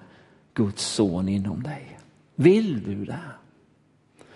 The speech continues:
Och utifrån de här orden som Maria hörde från Gabriel så svarar hon ja.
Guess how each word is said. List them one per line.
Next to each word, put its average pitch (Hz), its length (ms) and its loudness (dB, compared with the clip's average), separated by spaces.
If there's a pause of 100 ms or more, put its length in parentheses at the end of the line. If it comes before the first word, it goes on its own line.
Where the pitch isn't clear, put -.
(1300)
Och 156 180 6
utifrån 190 680 6
de 165 140 8
här 147 220 8
orden 123 540 6
som 135 180 4
Maria 113 580 8
hörde 104 760 4
från 113 160 0
Gabriel 98 560 -2
så 131 120 -2
svarar 101 480 0
hon 101 260 -2
ja. 117 440 -6